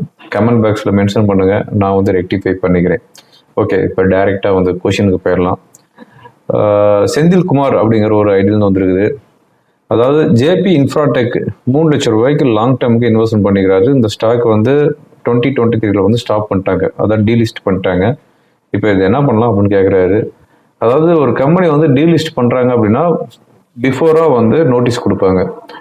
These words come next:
இந்த கம்பெனி வந்து இந்த டேட்ல இருந்து டீலிஸ்ட் ஆக போகுது அப்படின்ட்டு. So, டீலிஸ்ட் ஆகுது அப்படின்னா,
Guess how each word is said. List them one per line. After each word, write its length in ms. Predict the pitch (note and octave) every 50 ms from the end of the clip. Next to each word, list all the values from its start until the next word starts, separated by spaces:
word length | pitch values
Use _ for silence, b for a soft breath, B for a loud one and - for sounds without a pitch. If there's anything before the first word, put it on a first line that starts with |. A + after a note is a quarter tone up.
| B _ _
இந்த 160 | - A2 G#2+ G2+
கம்பெனி 280 | G#2 G#2+ B2 C3+ C3
வந்து 180 | A#2 A2 - D3+
இந்த 180 | C3 A2+ G#2+
டேட்ல 240 | G2+ G2+ A2+ A#2+ A#2+
இருந்து 180 | A#2 G#2+ A#2 B2
டீலிஸ்ட் 460 | A2+ G#2+ A2 G#2+ G#2 G2+ - - G#2+
ஆக 240 | G2+ G2 F#2+ F#2+ F#2+
போகுது 380 | - F#2+ F#2 F#2 G2 G2 F#2 F2
அப்படின்ட்டு. 280 | F#2 F2+ F2 F2 F2+ - b b b b b b b b _
So, 300 | - - - F#3 F3+ D3+
டீலிஸ்ட் 500 | B2+ C3+ E3+ G3+ G#3+ A3 F#3 - - E3+
ஆகுது 400 | D#3 D#3 D#3 D3+ D3 D#3+ D#3 C#3
அப்படின்னா, 480 | B2 A#2+ A#2+ B2+ C#3+ F3+ G3 F#3 -